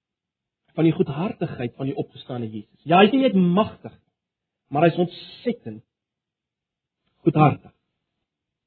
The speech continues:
Nie 'n beter manier om dit uit te druk nie. Hy's 'n, hy's 'n wonderlike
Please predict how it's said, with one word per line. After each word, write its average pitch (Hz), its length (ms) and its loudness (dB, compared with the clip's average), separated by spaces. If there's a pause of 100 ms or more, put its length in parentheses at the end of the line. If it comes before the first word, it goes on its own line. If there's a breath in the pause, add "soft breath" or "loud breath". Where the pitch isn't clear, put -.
(260)
Nie 170 100 -8
'n 139 60 -10
beter 160 220 -4
manier 151 240 -2
om 151 60 -4
dit - 100 -10
uit 156 60 -6
te 151 80 -4
druk 127 220 -10
nie. 101 200 -20 (920)
Hy's 127 140 -20
'n, 160 100 -12
hy's 143 140 -14
'n 139 80 -12
wonderlike 165 400 -8